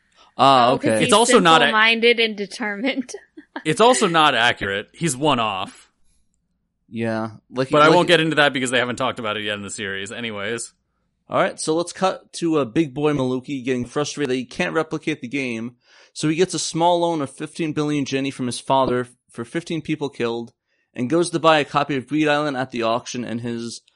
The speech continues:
Speaker 1: hot blimp mobile. Or does he go to the airport to go to on a plane? I, I don't know. But it, it just, it's shown that he hasn't left the house in, what, fifteen years or twelve years?
Speaker 3: Uh, I don't think it's been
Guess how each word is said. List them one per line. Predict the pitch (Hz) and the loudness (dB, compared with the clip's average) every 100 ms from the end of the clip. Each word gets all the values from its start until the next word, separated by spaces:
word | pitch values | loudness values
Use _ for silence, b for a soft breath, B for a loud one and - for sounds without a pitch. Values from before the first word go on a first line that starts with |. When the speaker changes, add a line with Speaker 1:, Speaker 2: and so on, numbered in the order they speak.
| _ | _
Speaker 1:
hot | _ - 151 - | _ 2 2 2
blimp | 120 131 131 - | -4 -6 -6 -8
mobile. | 110 98 107 104 107 _ _ _ _ _ _ _ _ _ _ _ _ _ _ _ | -8 -6 -6 -6 -10 _ _ _ _ _ _ _ _ _ _ _ _ _ _ _
Or | - 127 117 - | -2 -2 -4 -8
does | 131 | -6
he | 143 | -4
go | 165 | -2
to | 147 | -2
the | 127 | -2
airport | 120 131 - 120 - | -2 -2 -4 -6 -6
to | 113 101 - | -8 -8 -8
go | 113 | -6
to | 110 | -6
on | 104 | -6
a | 101 | -8
plane? | - 113 104 98 - | -10 -8 -8 -10 -12
I, | 110 135 | -6 0
I | 135 | 0
don't | 117 98 | 0 -4
know. | 101 104 - _ _ _ _ _ - | -8 -10 -14 _ _ _ _ _ -2
But | 123 110 | -2 -2
it, | - 131 110 | -6 -8 -4
it | 143 139 | -6 -4
just, | 151 | -4
it's | - 143 | -2 -2
shown | - 180 170 | 2 2 2
that | 156 | 0
he | 160 | 2
hasn't | 160 160 123 | 2 2 0
left | 139 - | -2 0
the | 127 117 | -2 0
house | 123 131 - | 0 0 -2
in, | 117 | -6
what, | 113 | -8
fifteen | - 135 - - 131 | -6 -8 -8 -8 -6
years | 123 131 139 | -4 -6 -8
or | 110 | -10
twelve | - 120 123 | -6 -6 -6
years? | 135 143 147 - _ _ _ _ _ _ _ _ _ _ _ _ _ _ _ _ _ | -8 -12 -14 -20 _ _ _ _ _ _ _ _ _ _ _ _ _ _ _ _ _
Speaker 3:
Uh, | 113 - 143 139 127 | -16 -8 -6 -6 -8
I | 170 | -8
don't | 294 320 | -8 -8
think | 240 | -8
it's | 143 | -6
been | 139 120 110 | -6 -6 -8